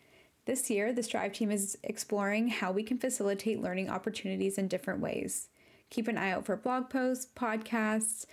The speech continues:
even social media prompts to support extending the learning of these sessions.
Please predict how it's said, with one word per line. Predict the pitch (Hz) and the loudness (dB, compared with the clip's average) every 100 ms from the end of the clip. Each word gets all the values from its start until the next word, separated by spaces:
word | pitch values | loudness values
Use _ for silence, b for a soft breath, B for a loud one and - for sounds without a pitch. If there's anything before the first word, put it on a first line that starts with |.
| B B | B B
even | 214 214 | -2 0
social | 233 240 226 | 0 0 2
media | 226 208 202 196 | 4 4 2 0
prompts | - 175 147 - - | 0 -2 -2 -4 -4
to | - | -2
support | 220 202 202 196 | -2 -2 0 0
extending | 196 - 196 202 214 | 0 -2 0 2 2
the | 208 | 2
learning | 170 170 180 | 0 0 0
of | 180 | 0
these | 190 190 | 0 0
sessions. | - - - - - - | -2 -4 -4 -4 -4 -6